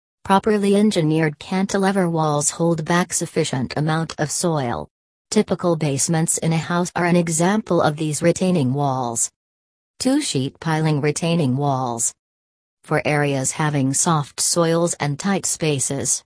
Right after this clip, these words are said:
sheet piling retaining walls are mostly utilized. Materials such as steel, vinyl or wood planks go into the making of these types of retaining walls.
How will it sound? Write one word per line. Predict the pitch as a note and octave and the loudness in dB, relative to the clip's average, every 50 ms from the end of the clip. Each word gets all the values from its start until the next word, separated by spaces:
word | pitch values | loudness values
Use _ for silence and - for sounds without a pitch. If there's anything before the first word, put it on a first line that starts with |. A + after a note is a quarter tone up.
| _ _ _ | _ _ _
sheet | - - - C#3+ C3 C#3 - - | -10 -4 -2 -2 -2 -2 -4 -6
piling | - E3 D#3+ D#3 D#3+ D#3+ D3+ D3 | -4 -2 0 2 2 2 2 2
retaining | C3+ D3+ D3 - - E3 E3+ E3+ E3+ E3 D#3+ D#3 D3 | 2 0 -2 0 -2 0 0 2 2 0 0 -2 -2
walls | D#3 D#3+ E3 D#3 D3 D3+ D#3 D3+ - - | 0 0 0 2 2 0 0 -2 -2 -2
are | D#3+ D#3+ D#3 | 0 2 2
mostly | D#3+ E3 F3+ G3 - - F#3+ F3 D#3 | 2 2 2 0 0 0 2 2 2
utilized. | C#3+ C#3+ D3+ D3 D3 D#3 D3+ C#3+ B2+ A2+ A2+ A2+ A2 - - - _ _ _ _ _ _ _ - | 2 2 0 0 0 -2 -2 -2 0 0 -2 -2 -4 -6 -8 -10 _ _ _ _ _ _ _ 0
Materials | G3+ E3 D#3+ - - G3 F#3+ E3+ D3+ C#3+ C#3 C3+ C3 | 0 0 2 2 2 2 4 4 2 2 0 0 -2
such | - - F3+ F3 F3 - | 2 2 2 2 2 2
as | F#3 E3+ - | 0 2 2
steel, | - - G#3+ G3 E3 C#3 - - - - _ _ _ _ - | 0 0 0 0 0 0 -2 -6 -8 -12 _ _ _ _ -4
vinyl | D#3 D#3 D#3+ D#3+ E3+ D3+ B2+ - | -2 0 0 2 2 2 2 2
or | - D3+ D3+ D3 | 2 2 2 0
wood | D3+ D3+ D3 C#3+ | 0 -2 -4 -4
planks | - - - D#3+ D#3 D3+ D3+ - - - | -6 -4 -2 0 0 0 -2 -4 -6 -6
go | - E3 D#3+ | -2 -2 0
into | E3+ E3+ E3+ - F3 | 0 0 0 0 2
the | E3 D#3+ | 2 2
making | D#3+ D#3+ E3+ F3+ - F#3 F3 E3+ | 2 0 0 -2 -2 -2 0 0
of | - C#3 D3+ | 0 -2 -2
these | D3+ D#3 D#3 D#3+ D3+ - | -2 -2 -2 -2 -2 -2
types | - E3 D#3 D3 - - - | -2 -2 -2 -2 -2 -4 -4
of | - - D3+ D3 | -2 -2 0 2
retaining | E3+ E3+ D#3+ - F3+ F3+ F3+ F3 D3 C3+ B2 C3 | 2 0 0 0 0 0 0 2 2 0 0 0
walls. | C#3+ C#3+ C#3 B2+ C3 B2 A#2 A#2 A2+ - - | 0 0 0 0 -2 -4 -4 -4 -4 -6 -6